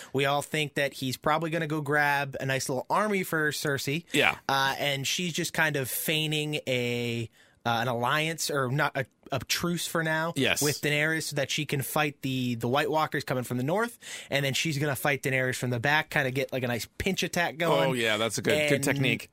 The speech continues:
Speaker 1: and really kinda maintain her hold on the Iron Throne,
Speaker 2: Do
Speaker 1: or at
Speaker 2: you
Speaker 1: least
Speaker 2: think,
Speaker 1: try to.
Speaker 2: do you think Cersei is really pregnant?
Speaker 1: I do.
Speaker 2: See, I think it's a load of shit.
Speaker 1: Uh, wouldn't be shocked.
Speaker 2: Or do you think it's
Speaker 1: I
Speaker 2: not
Speaker 1: think
Speaker 2: Jaime's?
Speaker 1: she is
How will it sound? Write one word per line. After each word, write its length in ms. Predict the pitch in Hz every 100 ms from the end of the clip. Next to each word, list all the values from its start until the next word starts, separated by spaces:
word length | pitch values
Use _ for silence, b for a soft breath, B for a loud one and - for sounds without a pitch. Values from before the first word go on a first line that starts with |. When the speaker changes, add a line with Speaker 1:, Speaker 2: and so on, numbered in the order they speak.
| -
Speaker 1:
and 460 | 143 139 147 139 147
really 340 | 147 156 147
kinda 340 | 156 139 131
maintain 600 | 127 143 151 147 - 139 131
her 160 | 131
hold 320 | - 143 143
on 100 | 127
the 120 | 123 117
Iron 180 | 113 107
Throne, 200 | 113 101
Speaker 2:
Do 100 | 165
Speaker 1:
or 20 |
at 60 |
Speaker 2:
you 80 | 160
Speaker 1:
least 160 | - -
Speaker 2:
think, 100 | 196
Speaker 1:
try 80 | 202
to. 160 | - 117
Speaker 2:
do 120 | 135
you 120 | 165
think 180 | 180 160
Cersei 460 | - 165 151 156 147
is 260 | 135 117
really 300 | 117 127 123
pregnant? 420 | - 110 87 78 - _ _ -
Speaker 1:
I 400 | 139 143 139 139
do. 340 | 127 147 104 - _ -
Speaker 2:
See, 140 | 120
I 60 | 131
think 120 | 135
it's 100 | 107
a 40 |
load 200 | 98 101
of 80 | 87
shit. 480 | - - 113 - - -
Speaker 1:
Uh, 520 | 147 156 156 160 156 - _ _
wouldn't 380 | 175 156 208 262
be 120 | 254
shocked. 560 | 233 202 165 - - -
Speaker 2:
Or 60 | 139
do 60 | 147
you 60 |
think 160 | 135 139
it's 320 | 147 123 - -
Speaker 1:
I 80 | 147
Speaker 2:
not 140 | 123
Speaker 1:
think 100 | 135 123
Speaker 2:
Jaime's? 320 | 135 165 185 -
Speaker 1:
she 200 | 175 190
is 260 | 208 190